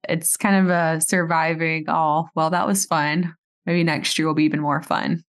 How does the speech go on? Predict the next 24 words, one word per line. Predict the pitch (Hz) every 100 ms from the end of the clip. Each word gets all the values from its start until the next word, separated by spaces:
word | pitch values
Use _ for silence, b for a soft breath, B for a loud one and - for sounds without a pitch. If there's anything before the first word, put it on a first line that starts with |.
| _ _ -
I'm | 214
thriving | 196 214 220 330 226 185 175 180 180 -
in | - 175 180 175 175 175 - -
this | - 196 196
idea | - 190 190 185 185 185
of | 185 - 175 170 170 170 165 165
really | 185 202 202
kind | 190 - 190 180
of | 175
starting | 165 180 185
this | 165 165
membership | 185 170 180 - 185 185
group | 180 175 170 -
with | 160 156
the | 156
Ladies | 151 156 165
Who | 156
Lead | 160 156 214 - b b b -
and | - 170 160
excited | 165 - 165 160
about | 165 151 147 -
the | 165
new | 160 156
bonus | 143 147 160